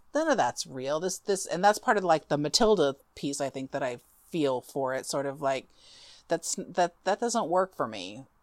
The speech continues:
as if I'm looking at it realistically. This is hyperbole from,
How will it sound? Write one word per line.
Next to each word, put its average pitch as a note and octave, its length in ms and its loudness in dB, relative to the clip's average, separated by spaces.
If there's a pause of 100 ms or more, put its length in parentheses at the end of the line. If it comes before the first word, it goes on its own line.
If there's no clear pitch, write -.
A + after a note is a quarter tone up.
(100)
as C#3+ 380 -4
if E3+ 120 -4
I'm D#3+ 160 0
looking E3+ 300 -2
at D3 140 0
it C#3+ 100 -2
realistically. B2+ 720 -6
This F3+ 240 -2
is G#3 160 2
hyperbole D#3 960 2 (500)
from, C3 500 -6